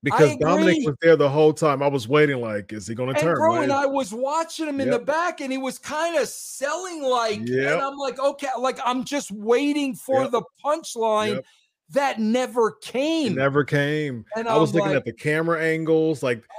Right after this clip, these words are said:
Speaker 2: there was camera
Speaker 1: Oh.
Speaker 2: angles that was, like, completely shot on Rey. And then, like, I was thinking, like, a blind side, like, from the camera angle.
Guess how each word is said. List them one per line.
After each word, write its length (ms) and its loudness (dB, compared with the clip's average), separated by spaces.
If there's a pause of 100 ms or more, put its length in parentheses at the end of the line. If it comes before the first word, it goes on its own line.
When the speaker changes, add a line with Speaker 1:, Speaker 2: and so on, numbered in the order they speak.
Speaker 2:
there 80 -4
was 240 0
camera 260 4
Speaker 1:
Oh. 60 -4
Speaker 2:
angles 220 -6
that 120 4
was, 200 -4
like, 180 0
completely 540 -4
shot 300 -2
on 200 -2
Rey. 560 0
And 160 -8
then, 320 -4
like, 220 -4
I 80 -2
was 160 -6
thinking, 260 -4
like, 180 -4
a 60 -8
blind 480 -4
side, 480 -2
like, 240 -4
from 140 -8
the 80 -6
camera 360 -6
angle. 360 -8